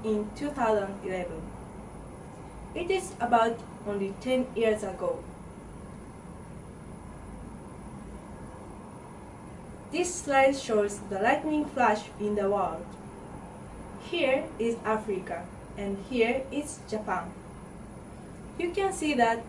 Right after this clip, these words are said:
there are a lot of lightning in Japan, but much more in Africa.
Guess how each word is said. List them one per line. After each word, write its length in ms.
there 140
are 200
a 40
lot 220
of 280
lightning 580
in 140
Japan, 380
but 340
much 380
more 240
in 260
Africa. 480